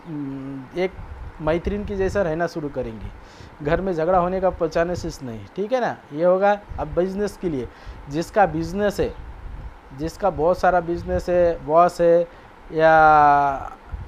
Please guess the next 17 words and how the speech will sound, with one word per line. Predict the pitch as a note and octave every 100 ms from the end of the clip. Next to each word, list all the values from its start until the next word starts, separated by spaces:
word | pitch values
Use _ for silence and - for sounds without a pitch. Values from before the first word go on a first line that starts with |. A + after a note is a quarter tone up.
| - - -
अच्छे | D#3+ -
post | G#3 G3 G3 -
पे |
जाना | F3+ E3+ E3+ F#3
चाहता | F#3 E3+ F3+ F3+
है | F3+ F3 D#3 F3
या | F3
अप-, | -
अपनी | F3 F3 G3+
post | - F#3+ G3+ F3+
पाना | - E3+ F3+ F#3+
चाहता | F#3+ F3 - F3+
है, | F3+ F3
वो | F3 F3+
आदमी | E3+ E3+ F3+
अपने | F3+ D#3+ E3 G3+
हाथ | F3